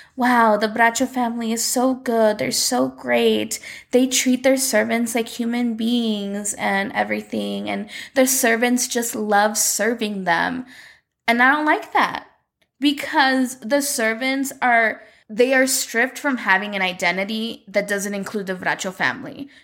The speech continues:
So all their wants, all their desires, none of that exists because their whole purpose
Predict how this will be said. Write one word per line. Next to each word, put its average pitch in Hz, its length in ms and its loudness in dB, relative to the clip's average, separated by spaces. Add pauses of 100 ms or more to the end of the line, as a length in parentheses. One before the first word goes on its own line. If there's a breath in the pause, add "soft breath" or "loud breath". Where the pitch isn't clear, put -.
So 220 640 2
all 220 160 6
their 220 140 0
wants, 190 440 2
all 196 140 2
their 202 120 0
desires, 190 720 0
none 202 300 0
of 208 100 0
that 208 180 4
exists 196 520 -2
because 208 600 -4
their 196 300 2
whole 208 180 -2
purpose 247 800 -2